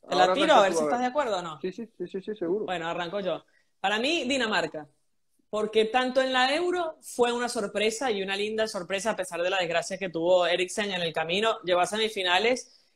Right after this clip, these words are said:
Speaker 1: y perdió contra Inglaterra. Pero en la eliminatoria fue la tercera selección en clasificarse al Mundial. O sea,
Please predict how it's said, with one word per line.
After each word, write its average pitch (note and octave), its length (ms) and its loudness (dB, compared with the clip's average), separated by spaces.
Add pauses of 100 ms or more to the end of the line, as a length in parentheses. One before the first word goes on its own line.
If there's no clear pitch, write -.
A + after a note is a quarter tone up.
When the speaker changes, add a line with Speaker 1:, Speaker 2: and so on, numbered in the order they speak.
Speaker 1:
y F3+ 380 2
perdió E3+ 260 2
contra G#3 240 2
Inglaterra. G3+ 640 2 (280)
Pero A#3+ 180 6
en C#4+ 80 0
la C4+ 40 4
eliminatoria B3+ 640 2
fue C#4 240 0
la B3+ 160 2
tercera C#4 500 0
selección B3+ 440 -2
en C#4 80 -6
clasificarse G#3 580 -4
al A#3 80 -4
Mundial. G#3 380 2
O E3+ 60 -2
sea, E3+ 360 2